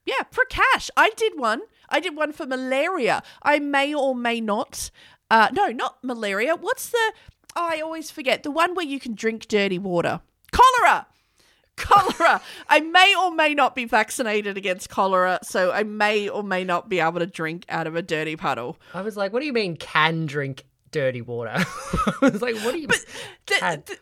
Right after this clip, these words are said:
Speaker 2: by choice?"
Speaker 1: <laughs> The only problem is after, 'cause obviously half of them are, you know, it's, uh,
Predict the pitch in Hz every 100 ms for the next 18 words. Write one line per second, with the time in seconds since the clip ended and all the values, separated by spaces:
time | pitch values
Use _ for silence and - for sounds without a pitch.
0 | - 180 - - 165 143 - - - -
1 | - - _ - - 523 - 392 440 539
2 | 554 508 370 330 415 392 254 269 349 370
3 | 370 - 285 349 339 285 254 240 254 262
4 | 247 240 233 214 - 196 190 185 170 -
5 | 208 190 175 - - 170 - - - -
6 | _ _ _ - -